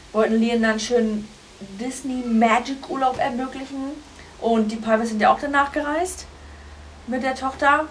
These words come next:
Ähm, ja, und jetzt sind die halt da in Quarantäne auf dem Schiff, ne? Aber Maren hat schon geschrieben, die kümmern sich da alle super.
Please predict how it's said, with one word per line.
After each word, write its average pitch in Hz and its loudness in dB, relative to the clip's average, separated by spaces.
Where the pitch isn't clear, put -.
Ähm, 220 0
ja, - 4
und - -4
jetzt 170 -4
sind 196 -10
die 208 0
halt 202 2
da 226 6
in 240 -2
Quarantäne 269 0
auf 165 -4
dem - -14
Schiff, 185 -8
ne? 220 -2
Aber 196 -4
Maren 214 0
hat 214 -2
schon 214 -6
geschrieben, 214 -4
die 196 -4
kümmern 214 0
sich 190 -6
da 214 -2
alle 196 -6
super. 226 2